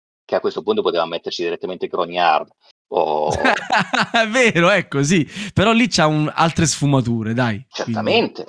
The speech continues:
Speaker 1: eh,
Speaker 2: eh.
Speaker 1: però vedi, tu le conosci quelle sfumature, per cui sai che non possono combaciare.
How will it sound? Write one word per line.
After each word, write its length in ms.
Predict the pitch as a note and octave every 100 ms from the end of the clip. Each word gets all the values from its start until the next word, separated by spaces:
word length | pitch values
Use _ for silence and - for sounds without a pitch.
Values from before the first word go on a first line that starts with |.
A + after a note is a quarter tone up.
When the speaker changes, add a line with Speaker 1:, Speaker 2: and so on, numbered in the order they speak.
| _
Speaker 1:
eh, 100 | A2+
Speaker 2:
eh. 60 |
Speaker 1:
però 260 | - G#2+ G#2+
vedi, 200 | F#2 F2
tu 100 | -
le 60 | F2
conosci 300 | F#2+ F#2 F#2
quelle 160 | E2+
sfumature, 640 | - - D#2+ - D#2+ D#2 - _ _ _ _
per 140 | - -
cui 140 | G2+
sai 300 | - - F#2
che 100 | -
non 140 | F2
possono 340 | D2+ E2+ - D#2+
combaciare. 640 | E2+ D#2+ D2+ E2+ D2 C#2+